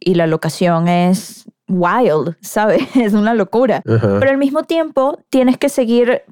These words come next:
Speaker 1: poniendo en práctica lo que ya tú sabes hacer, lo que ya conoces,
Speaker 2: Ujú.
Speaker 1: las técnicas que te llevaron a donde estás y cómo tú te sientes cómodo grabando. En mi caso, yo que hago video, ¿cómo me siento yo cómoda grabando?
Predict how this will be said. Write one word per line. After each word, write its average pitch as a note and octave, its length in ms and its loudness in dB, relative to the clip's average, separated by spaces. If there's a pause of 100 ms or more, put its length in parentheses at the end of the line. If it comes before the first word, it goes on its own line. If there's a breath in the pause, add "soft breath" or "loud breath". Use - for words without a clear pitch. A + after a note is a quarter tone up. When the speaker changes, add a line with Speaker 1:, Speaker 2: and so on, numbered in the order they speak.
Speaker 1:
poniendo A#3 320 2
en A#3 80 2
práctica G#3 420 -2
lo G3 140 0
que F#3 100 -2
ya F#3 140 0
tú A3 120 -2
sabes G#3 300 -2
hacer, F#3 360 0
lo F#3+ 140 2
que D#3+ 120 -4
ya D#3+ 120 0
conoces, F#3 600 0
Speaker 2:
Ujú. G#2+ 320 -2 (100)
Speaker 1:
las G3 260 -2
técnicas G#3+ 680 0
que - 160 -4
te F3+ 160 0
llevaron F3 400 0
a G3+ 80 0
donde F#3 180 -2
estás F#3+ 540 -2
y B3 120 -2
cómo C4 220 0
tú C#4 120 0
te C#4+ 100 0
sientes C4+ 320 -4
cómodo A#3 360 0
grabando. E3 360 0
En E3 60 0
mi F3+ 100 0
caso, G3+ 240 0
yo G3 200 0
que F#3 60 -2
hago E3+ 160 2
video, A3 480 0
¿cómo F#3 220 0
me G#3+ 100 0
siento F#3 280 -2
yo F#3 140 0
cómoda F#3 360 0
grabando? F3 540 0